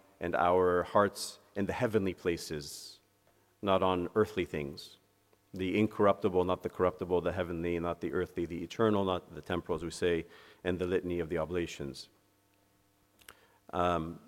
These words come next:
perhaps in the past I, I mentioned a wonderful movie called Of Gods and Men. It's about a, uh, a monastery in Algeria that was in the midst of a predominantly Muslim, um,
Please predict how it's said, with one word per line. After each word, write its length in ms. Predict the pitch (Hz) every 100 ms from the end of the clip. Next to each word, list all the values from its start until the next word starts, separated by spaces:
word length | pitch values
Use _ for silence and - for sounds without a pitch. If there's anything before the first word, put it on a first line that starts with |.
| _
perhaps 260 | 101 120 117
in 60 |
the 80 | 104
past 380 | 123 120 120 -
I, 260 | 101 92 90
I 100 | 95
mentioned 460 | 98 104 - 101 92
a 80 |
wonderful 360 | 92 107 101 98
movie 500 | 95 101 95 95 - _ _ _ _
called 280 | 98 98
Of 140 | 87 87
Gods 300 | 104 104 90
and 140 | 92
Men. 380 | 95 107 131 123
It's 140 | - -
about 300 | 95 95 95
a, 360 | 90 90 87 - _ _
uh, 380 | 87 87 82 85 - _ _ _ _ _ _ _ _ _ _ -
a 60 |
monastery 540 | 104 107 110 - 110 107
in 80 | 98
Algeria 720 | 87 87 104 104 104 101 107 - - _ _ _ _
that 160 | 98 90
was 300 | 98 95 90
in 140 | - 104
the 80 |
midst 340 | 101 113 - -
of 160 | 90
a 420 | 95 92 90 90 - - _ _ - - _ _ -
predominantly 640 | 98 95 113 110 85 95
Muslim, 580 | 104 107 101 95 90 82 _ _ _ _ _ -
um, 520 | 85 85 85 80 80